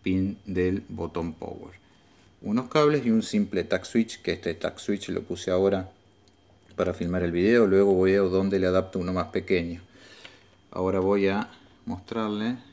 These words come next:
que presiono el switch y ahí vemos que encendió el led, encendió el cooler y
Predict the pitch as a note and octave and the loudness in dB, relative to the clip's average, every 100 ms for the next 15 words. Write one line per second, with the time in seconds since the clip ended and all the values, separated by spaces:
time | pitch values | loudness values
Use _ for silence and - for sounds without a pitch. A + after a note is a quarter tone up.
0 | - - - _ _ - F#2+ A2 - _ | -20 -20 -20 _ _ -8 -6 -6 -14 _
1 | _ _ - F#2+ - F#2 G2+ G2+ B2 A#2 | _ _ -18 -16 -8 -6 -6 -6 -4 -4
2 | - - _ _ _ - - _ _ _ | -8 -20 _ _ _ -12 -12 _ _ _
3 | _ _ _ _ _ - _ _ _ _ | _ _ _ _ _ -20 _ _ _ _
4 | _ G2 G2+ - F#2+ F#2 F2+ F2+ F2 F2 | _ -6 -4 -6 -8 -6 -4 -6 -8 -8
5 | F2 F2+ G2+ A#2 B2 - F#2+ F#2 F#2+ F#2+ | -6 -4 -4 -4 -6 -8 -14 -12 -8 -4
6 | F#2+ F#2+ G#2 F#2+ F#2+ F#2 - G2 G#2 | -6 -4 -4 -2 -4 -8 -8 -8 -8